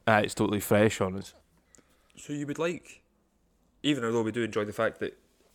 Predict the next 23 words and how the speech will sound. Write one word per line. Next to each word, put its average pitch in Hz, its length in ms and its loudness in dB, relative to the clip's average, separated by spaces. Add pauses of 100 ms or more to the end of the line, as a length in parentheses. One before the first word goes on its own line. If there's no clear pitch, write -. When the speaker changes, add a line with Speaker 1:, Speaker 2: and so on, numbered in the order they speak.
(160)
Speaker 2:
like 120 120 -6
I 107 180 -8
said 107 220 -8
before 135 260 0
the 151 80 4
podcast, 110 600 0 (1120)
I - 80 -14
can't 127 180 -4
remember 113 400 -6
really 110 260 -4
trying 120 380 -4
any 117 140 -8
Glenkinchie 117 520 -6
before, 135 380 -2 (460)
and 110 160 -2
you've 110 160 0
only 107 200 -2
ever 101 140 2
tried 101 260 2
it - 80 -4
in - 40 -8
independent 98 500 -6
bottlings. - 460 0